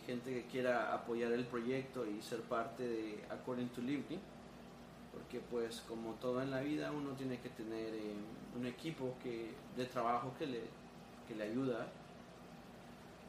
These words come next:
a hacer mejor las cosas, que uno no puede hacer todo. Pero bueno, el tema de hoy, eh, me voy a quitar esto porque se siente raro, pero es para chequear si estoy,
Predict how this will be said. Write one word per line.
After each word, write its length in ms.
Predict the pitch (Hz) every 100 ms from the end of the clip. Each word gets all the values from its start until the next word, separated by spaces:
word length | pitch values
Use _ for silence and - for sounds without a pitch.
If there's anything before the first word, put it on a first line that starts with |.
| - - -
a 40 | -
hacer 260 | 185 220 214
mejor 200 | 196 185
las 140 | 160
cosas, 300 | - 160 - - - - - - - -
que 280 | - 143 139
uno 200 | 147 165
no 100 | 160 135
puede 180 | 147
hacer 160 | 139 131 -
todo. 160 | 131 - - - - -
Pero 180 | - 196
bueno, 260 | 220 190 156
el 160 | 175 -
tema 240 | 269 262
de 100 | 214
hoy, 460 | 190 214 220 214 -
eh, 340 | - 165 160 151
me 60 | 160
voy 100 | 156
a 40 |
quitar 280 | 156 185 170
esto 260 | 180 - 160
porque 720 | 139 127 - 120 117 107 107 120 - - - - - - - - - -
se 80 | 123
siente 320 | 131 127 127
raro, 320 | 139 139 143 135
pero 100 | 127
es 80 | 127
para 240 | 147 123
chequear 420 | - 107 120 113 117
si 100 | 123
estoy, 440 | - - 117 120